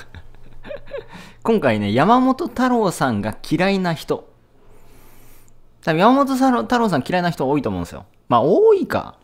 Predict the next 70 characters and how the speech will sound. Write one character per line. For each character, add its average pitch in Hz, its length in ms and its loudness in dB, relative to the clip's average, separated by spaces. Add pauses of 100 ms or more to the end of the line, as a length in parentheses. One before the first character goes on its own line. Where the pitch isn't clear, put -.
(140)
ど 185 140 -2
う 185 100 0
な 113 80 0
ん 92 40 -2
で 90 40 -6
す - 60 -14
か 95 80 -8
ね。 104 80 -4
そ 123 100 -4
の 113 100 -2
全 190 280 2
体 214 180 0
像 156 140 -2
の 101 120 -2
わ-、 101 300 -2
パ 139 120 -2
ー 143 40 -4
セ 151 100 -2
ン 143 80 -4
テ 143 100 -2
ー - 20 0
ジ 101 80 -6
僕 98 160 -6
は 85 60 -4
分 95 120 -2
か 120 120 -2
ん 107 40 -4
な 87 80 -6
い 76 60 -10
ん 67 60 -14
で。 80 260 -12 (320)
で 214 60 -6
も 202 120 -2
嫌 254 140 0
い 254 40 2
な 247 80 2
人 254 140 -4
も 165 80 -2
い 110 80 0
ま 117 100 -2
す - 120 -12
よ - 80 -16
ね。 117 180 -10 (920)
「山 101 220 -6
本 104 160 -4
太 110 100 -6
郎 101 120 -4
さ 98 100 -8
ん 87 60 -4
は 85 80 -6
だ-、 98 200 -6 (220)
嫌 113 140 -2
い 107 60 -4
だ」 104 100 -4
っ - 100 -12
て 85 80 -12
い 87 60 -8
う - 20 -8
人 85 180 -14
多 113 140 -4
分 90 100 -6
い 98 60 -6
る 104 60 -8
と 90 100 -10
思 82 100 -8
う 76 60 -10
ん 64 40 -14
で - 60 -20
す - 40 -20
よ。 55 120 -20